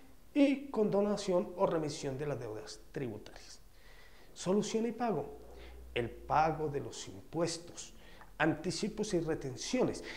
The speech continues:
deberá efectuarse en los lugares para tal efecto que el gobierno nacional o la Dirección de Impuestos y Aduanas Nacionales requiera o imponga. El gobierno nacional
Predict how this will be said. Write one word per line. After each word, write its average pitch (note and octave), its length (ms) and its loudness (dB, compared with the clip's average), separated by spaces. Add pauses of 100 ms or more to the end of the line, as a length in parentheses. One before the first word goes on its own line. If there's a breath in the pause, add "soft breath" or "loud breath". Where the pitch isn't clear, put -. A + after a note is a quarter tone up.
(160 loud breath)
deberá G3+ 600 6
efectuarse A#3+ 1400 0
en D#3+ 160 2
los E3+ 140 2
lugares E3 500 0
para C3 380 -6
tal E3+ 160 0
efecto A3+ 560 0 (300 loud breath)
que E3 100 2
el D3 100 2
gobierno D3+ 460 2
nacional F#3 560 -4 (240 loud breath)
o C#3 100 -6
la C3+ 160 -2
Dirección C3+ 400 -6
de D#3+ 60 -2
Impuestos C#3 480 -8
y C3+ 40 -6
Aduanas B2+ 300 -4
Nacionales D3 600 -6 (340 loud breath)
requiera D#3+ 500 -2 (140)
o A#2+ 100 -4
imponga. - 500 -12 (1700 soft breath)
El D3 160 6
gobierno E3 420 2
nacional C#3+ 440 -4